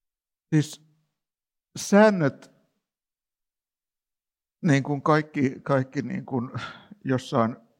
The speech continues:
oikeustieteellisen tiedekunnan läheisyydessä liik-, ö, ö, liikkuneet, joskus liikkuneet henkilöt voivat sanoa, niin,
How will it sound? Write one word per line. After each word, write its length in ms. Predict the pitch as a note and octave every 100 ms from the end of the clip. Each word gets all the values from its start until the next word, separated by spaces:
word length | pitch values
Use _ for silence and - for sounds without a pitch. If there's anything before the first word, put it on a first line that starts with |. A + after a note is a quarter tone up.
| -
oikeustieteellisen 960 | C3 A#2+ A2+ - A#2+ - A#2+ A2+ A2+
tiedekunnan 800 | - A#2+ A#2 - B2 A#2 A2+ - _ _ _ _ -
läheisyydessä 680 | B2+ A#2 A#2 B2+ A2+ -
liik-, 420 | B2 B2+ B2+ - -
ö, 400 | C#3+ B2+ A#2+ B2+ C3 - _ _ _ _ _ _ _ _ _ -
ö, 180 | C#3 - -
liikkuneet, 640 | B2 C#3 C3 C3+ B2 A#2
joskus 300 | D#3+ D#3 D#3
liikkuneet 520 | C#3+ C3 - B2 B2 C3+
henkilöt 500 | D3 C3 B2 A2+ A#2
voivat 300 | A2+ A2 -
sanoa, 420 | E3+ D#3+ C#3 A#2+
niin, 280 | A#2+ A#2